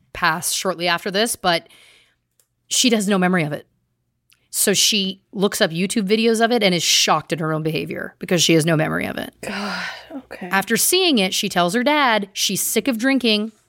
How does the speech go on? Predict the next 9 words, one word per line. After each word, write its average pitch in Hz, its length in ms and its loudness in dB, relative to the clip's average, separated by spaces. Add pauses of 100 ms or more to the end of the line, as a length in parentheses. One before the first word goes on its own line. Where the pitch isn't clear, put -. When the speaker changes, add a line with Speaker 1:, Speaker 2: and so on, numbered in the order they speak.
(100)
Speaker 1:
She - 180 -6
becomes 175 320 0
introspective. 214 800 0 (240)
She - 120 -6
talks - 240 -8
about 185 140 2
her 196 60 2
grandma, 208 300 2
Cynthia. 233 540 2